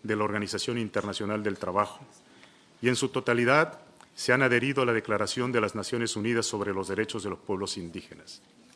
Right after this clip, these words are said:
Además, la mayoría de ellos incluyen en sus legislaciones marcos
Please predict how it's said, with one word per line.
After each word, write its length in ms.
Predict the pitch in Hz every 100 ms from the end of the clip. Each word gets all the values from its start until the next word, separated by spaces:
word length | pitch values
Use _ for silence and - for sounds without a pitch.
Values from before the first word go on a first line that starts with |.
| _ -
Además, 560 | 104 110 135 143 - _ - - - -
la 100 | 98
mayoría 420 | 107 113 127 135
de 200 | 120 131
ellos 340 | 135 131 - - - - 123
incluyen 540 | 113 - 151 139 127
en 60 | 113
sus 160 | 113
legislaciones 880 | 104 110 104 104 - 131 143 135 - - - - - -
marcos 640 | 113 151 160 151 -